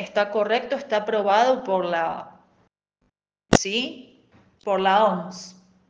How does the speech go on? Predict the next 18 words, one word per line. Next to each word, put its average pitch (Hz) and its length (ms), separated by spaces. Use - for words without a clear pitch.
la 180 100
Organización 190 720
Mundial 226 400
de 226 80
la 202 140
Salud. 185 400
No 185 100
sé, 156 380
vamos 190 260
a 190 80
tener 196 280
que 208 120
crear 190 300
una 202 180
organización 180 720
nueva 226 320
que 190 100
apruebe 220 640